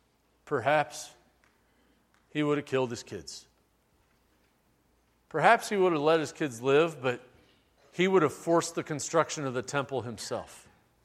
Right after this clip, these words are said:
And it would not have gone well. He would have disobediently and forcibly done his own thing instead of obeying the Lord. Instead, what he does,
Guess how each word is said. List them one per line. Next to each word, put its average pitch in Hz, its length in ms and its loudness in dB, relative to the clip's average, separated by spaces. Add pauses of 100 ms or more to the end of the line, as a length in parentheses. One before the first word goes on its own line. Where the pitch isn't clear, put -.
(1800)
And 131 100 -4
it 160 60 0
would 156 140 0
not 170 280 6
have 147 120 -4
gone 143 360 2
well. 95 180 -2
He 135 140 -2
would 139 160 0
have 113 240 -4
disobediently 143 960 -2
and 113 100 -8
forcibly 135 540 -2
done 123 240 0
his 110 220 -6
own 123 180 0
thing 117 280 -4
instead 117 360 0
of 110 120 0 (340)
obeying 123 600 -2
the 104 80 -8
Lord. 104 400 -4 (1400)
Instead, 196 560 2
what 131 200 -2
he 117 80 -8
does, 107 460 -12